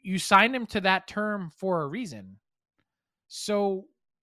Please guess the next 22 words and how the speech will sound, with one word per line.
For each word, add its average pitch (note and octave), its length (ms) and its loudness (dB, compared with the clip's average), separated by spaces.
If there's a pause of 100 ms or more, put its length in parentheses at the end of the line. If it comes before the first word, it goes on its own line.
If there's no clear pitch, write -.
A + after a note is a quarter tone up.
(160)
if G#3+ 180 -4
that's B3 280 2
the E3+ 120 -10
case, G#3 380 -4
and, E3 160 -8
and E3+ 200 -6
not F3+ 240 4
advocating E3 760 -2
that C#3+ 180 -8
the C#3 80 -12
Flames D#3+ 460 -8
should D3+ 240 -10
get C#3 200 -8
nothing, D3 440 -4
but C#3+ 220 -6
if F3+ 220 -10
your E3+ 140 -6
goal F#3 460 2
is D#3 180 -4
to D3+ 80 -10
be D#3 180 -8
competitive, C#3+ 720 -6